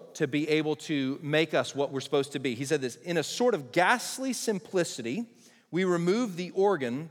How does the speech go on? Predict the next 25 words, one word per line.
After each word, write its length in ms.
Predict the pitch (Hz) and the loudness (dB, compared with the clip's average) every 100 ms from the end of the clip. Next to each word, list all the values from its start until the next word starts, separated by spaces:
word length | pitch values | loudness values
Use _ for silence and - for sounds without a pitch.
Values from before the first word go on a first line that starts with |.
| - | -6
and 160 | 147 151 | -2 0
demand 400 | 151 160 190 190 | 2 4 4 0
the 80 | 156 | -2
function. 640 | - 160 - - 98 85 _ _ _ _ _ | 0 0 -2 -8 -10 -12 _ _ _ _ _
We 140 | 143 | -4
make 340 | 160 185 220 151 | 2 2 2 -4
men 500 | 147 160 185 208 202 | -2 0 2 0 -4
without 380 | 151 156 147 - | 0 2 2 -2
chests." 640 | - 147 98 - - - | -2 0 -2 -8 -10 -6
That's 180 | 143 131 | -6 -6
a 60 | |
great 400 | 95 113 113 117 - - | -6 -2 -2 -4 -10 -12
phrase. 600 | - 92 73 80 - - _ _ _ _ _ | -6 -6 -8 -14 -18 -18 _ _ _ _ _
"We 100 | 131 | -4
make 220 | 160 147 | -2 -2
men 320 | 139 156 226 247 | -2 0 2 4
without 300 | 185 175 - | 2 0 0
chests 640 | - 165 131 143 - - - _ - | 2 4 4 0 -10 -14 -18 _ -6
and 100 | 131 | -6
expect 580 | 120 - - 226 202 - | -4 -8 -4 0 0 -2
of 120 | 131 | -4
them 120 | 127 | -4
virtue 560 | 110 143 160 - 165 160 | -2 -2 -2 -4 -6 -6
and 100 | 135 131 | -8 -8
enterprise. 720 | 113 95 - 80 95 - | -8 -10 -10 -12 -12 -20